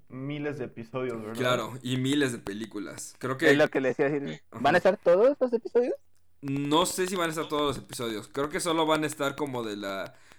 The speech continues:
Speaker 2: de lo último arco que han sacado. No creo que vayan a estar todos.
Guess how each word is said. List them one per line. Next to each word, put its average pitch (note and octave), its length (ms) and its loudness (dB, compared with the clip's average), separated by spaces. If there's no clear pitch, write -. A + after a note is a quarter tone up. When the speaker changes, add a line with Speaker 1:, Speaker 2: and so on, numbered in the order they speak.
Speaker 2:
de A2+ 180 -8
lo A2+ 240 -4
último C3+ 500 0
arco B2+ 260 -2
que C3 80 -4
han A#2+ 100 -4
sacado. A2 440 -6
No B2 240 -4
creo C#3 160 -2
que C3+ 60 -4
vayan A2+ 260 -2
a G#2+ 40 -10
estar G#2 220 -10
todos. - 460 -14